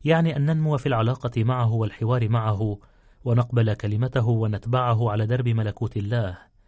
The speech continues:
لذلك يتعلق الأمر بأن ننطلق في مسيرة خلفه،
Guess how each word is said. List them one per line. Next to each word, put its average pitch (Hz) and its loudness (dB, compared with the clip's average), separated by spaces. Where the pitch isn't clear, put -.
لذلك 107 2
يتعلق 107 -2
الأمر 120 0
بأن 110 0
ننطلق 123 -2
في 123 0
مسيرة 123 -2
خلفه، 120 0